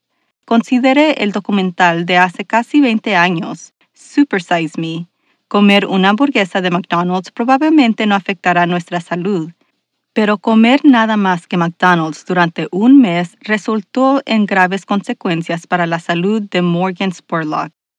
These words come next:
director y protagonista del documental. Piense en su bocadillo favorito, ese delicioso producto dulce o salado que le brinda consuelo cuando está estresado o que anhela periódicamente hasta el punto de distraerse.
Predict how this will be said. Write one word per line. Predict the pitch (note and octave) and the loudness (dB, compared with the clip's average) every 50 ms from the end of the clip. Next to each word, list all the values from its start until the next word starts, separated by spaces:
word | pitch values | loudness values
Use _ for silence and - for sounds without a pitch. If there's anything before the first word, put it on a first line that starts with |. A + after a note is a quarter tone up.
| _ _ | _ _
director | G3 G#3 G#3+ B3+ C#4+ - _ - G3 F#3 F#3 F#3 - | -4 -2 -2 -2 -4 -4 _ -2 -2 -2 -2 -2 -4
y | F#3+ F3+ | -6 -8
protagonista | - - F3 E3 - - E3+ D#3+ D#3 D#3+ E3+ F#3 F#3+ - _ - E3 D3+ | -6 -6 -8 -6 -4 -4 -6 -4 -4 -4 -4 -6 -6 -6 _ -8 -8 -6
del | D#3 D#3 D3+ | -6 -6 -6
documental. | D3+ D#3 - F3 E3 F3 E3+ E3 - - A3 G#3 D#3+ D3 D3+ D#3+ - _ _ _ _ _ _ _ _ _ _ _ _ _ | -8 -8 -8 -6 -6 -4 -4 -4 -4 -2 -2 -2 -2 -4 -8 -12 -16 _ _ _ _ _ _ _ _ _ _ _ _ _
Piense | - B3 B3+ C4+ C#4 C#4+ C#4+ - - D#4+ D4 - | -2 2 4 6 6 6 4 4 0 -6 -4 -2
en | B3+ A#3 | -2 -2
su | - A#3+ G#3+ | -2 -2 -4
bocadillo | G#3 G3+ F#3+ - G3 F#3 F3 G3 G3+ G#3 G#3+ | -4 -4 -4 -4 -4 -4 -2 -2 -2 -2 -2
favorito, | G#3 - G#3+ G#3 F#3+ G3+ G3+ F#3+ F3 E3+ - _ - D#3+ D#3 D#3 D#3 D#3+ - _ _ _ - | -4 -4 -4 -4 -2 -4 -4 -4 -4 -6 -8 _ -10 -10 -8 -10 -10 -14 -16 _ _ _ -4
ese | G3 G3+ G3 - - A3 G3 | -2 -2 -2 -2 -4 -6 -4
delicioso | G3+ G3 F#3+ F3+ - - F#3+ F3+ F3 - G#3+ | -4 -4 -4 -6 -6 -6 -6 -6 -6 -6 -8
producto | - - C4 C4 B3 A3+ G#3 - - - F3+ E3+ | -4 -2 -2 0 0 -2 -4 -4 -4 -4 -4 -2
dulce | F#3+ F#3 G3 G3 F3 - - G#3+ A3 - | -2 -2 -2 -4 -4 -6 -6 -6 -4 -4
o | G#3 A3+ | -4 -6
salado | - - C#4+ C#4 C4 A3 F#3 F3 E3+ E3+ F3 F3 | -4 -2 -2 0 0 0 0 0 -2 -2 -6 -6
que | - G3+ F#3+ | -4 -4 -2
le | F#3+ F#3 F3+ | -2 -2 -2
brinda | F#3 G#3 G#3+ G#3+ G#3+ G#3+ G#3 | -2 0 0 0 0 0 -2
consuelo | - - A#3+ A#3+ - - - A#3 A#3 A#3 A3 F3 D#3+ F3 | -2 -2 -2 -2 -2 -2 -4 -6 -4 -4 -4 -4 -6 -6
cuando | - F#3 F3+ F3 F3 | -4 -4 -4 -4 -6
está | E3+ - - F3 | -6 -6 -6 -6
estresado | F3 - - D#3 E3+ E3 _ - E3+ E3+ D#3 D3+ D#3 D#3+ F3+ F3+ - _ _ | -6 -6 -8 -10 -12 -6 _ -2 -2 -2 -2 -6 -8 -8 -10 -10 -14 _ _
o | - G#3+ G#3 | -8 -8 -6
que | - - | -4 -2
anhela | A#3+ A#3 A3+ A3+ A3+ B3 C4 C4 A#3 | 0 2 2 2 2 2 0 0 -2
periódicamente | - - F#3 F#3+ F#3 F3+ F#3 F3 - A#3 A#3 G3+ F3+ F3 E3+ - F3 F3 F3 - | -2 -4 -4 -2 -2 -4 -4 -4 -2 -2 0 0 0 -2 -4 -4 -6 -6 -6 -6
hasta | F3 E3 - - F3+ | -6 -8 -6 -6 -6
el | E3+ E3+ | -6 -6
punto | - - F3 F3 E3+ - F3+ F3 | -6 -6 -4 -4 -4 -4 -4 -4
de | E3+ F3 E3+ | -4 -4 -6
distraerse. | D#3 - E3+ - _ - F3+ F3 E3 D#3 D3+ D3 - _ - D#3+ D#3 D#3 D#3 E3 | -6 -8 -10 -10 _ -6 -4 -4 -4 -4 -6 -10 -12 _ -12 -10 -10 -10 -12 -14